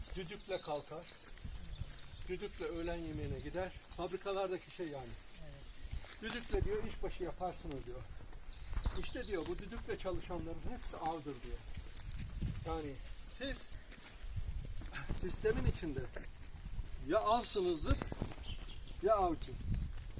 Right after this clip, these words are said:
Sistemde sizin söyledikleri şeylere inanırsanız avsınızdır. Sistemi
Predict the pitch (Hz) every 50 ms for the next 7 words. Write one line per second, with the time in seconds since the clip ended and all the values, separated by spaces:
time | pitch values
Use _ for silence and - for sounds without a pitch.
0 | - - - - - - - - - - - - - - - - - - - -
1 | - - - - - 220 - - - 254 233 240 240 247 214 - - 170 185 240
2 | 233 202 147 - - - - - - - - - - - - - - - - -
3 | - - - - - - 202 214 220 214 - - - - 240 220 220 - 214 202
4 | 190 185 180 180 185 202 214 220 220 226 233 - - 190 190 220 262 254 - -
5 | - - - - - - - - - - - - - - - - - - - -
6 | - 392 370 370 - - - 151 139 - - - - - - - - - - -
7 | - - - - - - - - - - - - - - - - - - - -
8 | - - - 208 185 - - 220 226 233 254